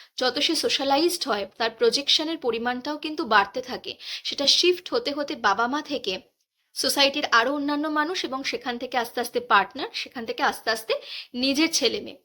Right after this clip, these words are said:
এই দিকে কিন্তু আস্তে আস্তে সেই জিনিসটা শিফট হতে থাকে। তখন কিন্তু তার মধ্যে এই জিনিসটা চলে আসে অটোমেটিক্যালি যে আমি যদি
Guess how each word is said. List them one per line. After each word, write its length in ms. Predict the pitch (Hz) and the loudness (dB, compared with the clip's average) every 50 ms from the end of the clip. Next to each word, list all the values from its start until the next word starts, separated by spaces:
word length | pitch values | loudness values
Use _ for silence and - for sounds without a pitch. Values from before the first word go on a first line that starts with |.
| _ - - - - - | _ -16 -14 -14 -8 -2
এই 220 | - 269 285 285 262 | 2 4 4 4 4
দিকে 280 | 226 277 - - 294 | 2 0 2 2 0
কিন্তু 280 | 285 330 330 349 349 466 | 0 0 -2 0 4 4
আস্তে 300 | 381 247 240 - - 269 | 6 4 4 2 -2 -2
আস্তে 240 | 277 277 - 339 330 | -2 -2 -2 -2 0
সেই 240 | - - 285 285 247 | 0 2 0 -2 -4
জিনিসটা 360 | 254 240 254 247 - 359 359 | -4 -4 -2 -2 0 2 4
শিফট 400 | - - 277 277 269 - - 262 | 2 2 2 0 -6 -10 -12 -10
হতে 140 | 226 220 208 | -8 -8 -8
থাকে। 320 | - 208 175 - 175 170 - _ _ - - - - _ | -8 -8 -10 -10 -12 -16 -18 _ _ -20 -20 -20 -12 _
তখন 340 | - 277 269 269 - 349 359 | -2 -2 -2 0 0 -2 0
কিন্তু 240 | 359 370 359 330 359 | 2 2 0 0 2
তার 260 | 349 - 269 240 247 | 4 6 6 6 6
মধ্যে 280 | 262 277 285 269 - 339 | 2 -4 -6 -4 -4 -2
এই 220 | 320 277 277 277 | 0 0 0 0
জিনিসটা 360 | 233 262 269 285 - - 339 | -2 -2 -2 0 0 0 -2
চলে 340 | 330 - 294 269 269 294 359 | -4 -4 -2 -2 2 2 4
আসে 380 | 339 285 285 - - 190 202 277 _ _ _ - - _ - | 4 4 4 2 2 0 -2 -10 _ _ _ -20 -12 _ -8
অটোমেটিক্যালি 720 | 247 247 311 311 339 339 339 330 - 277 220 180 180 202 - - - - - - | -6 -4 -4 -2 -2 -2 -2 -4 -2 -2 -2 0 -2 -4 -8 -12 -20 -20 -14 -6
যে 140 | 254 269 320 - - | -2 0 0 2 6
আমি 380 | 233 233 226 233 269 339 381 | 6 6 6 6 2 2 2
যদি 440 | 370 370 349 269 190 226 - - - | 2 2 2 0 -2 -6 -12 -12 -14